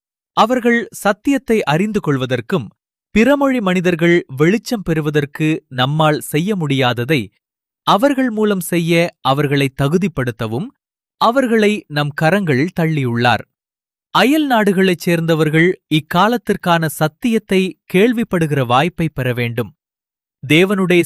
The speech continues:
சிங்காசனத்திலிருந்து நேரடியாக வீசுகிற ஒப்பற்ற வெளிச்சத்தை அவர்கள் பெற வேண்டும்.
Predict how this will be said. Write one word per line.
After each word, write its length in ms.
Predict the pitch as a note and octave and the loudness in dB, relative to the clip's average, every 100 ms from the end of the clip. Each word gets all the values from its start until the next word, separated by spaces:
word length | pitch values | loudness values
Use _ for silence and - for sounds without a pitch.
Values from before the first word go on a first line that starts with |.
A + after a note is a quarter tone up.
| - | -2
சிங்காசனத்திலிருந்து 1200 | F3 F3+ F3+ - D#3+ - D3+ D3 D3 C3 B2 C4 _ _ _ | -2 0 0 -2 -6 -4 -2 0 0 0 -2 -4 _ _ _
நேரடியாக 760 | D3+ F#3 C4+ C4 A3 G#3+ G3 G3 | 0 4 4 2 2 2 2 0
வீசுகிற 680 | E3+ F3+ F3+ D#3+ E3 E3 - | -2 -2 -4 0 0 -2 -2
ஒப்பற்ற 640 | D#3 - B3 A#3+ - G#3+ | -2 0 -4 -4 -4 -2
வெளிச்சத்தை 720 | D3 E3 - E3+ - E3 D#3+ - | 0 0 -2 -6 -2 0 0 -4
அவர்கள் 440 | B2+ C3 B2+ A#2+ - | -4 -2 -2 -4 -4
பெற 200 | C3 C3 | -4 -2
வேண்டும். 460 | A#2+ A2+ A2+ F#2+ | -4 -4 -6 -8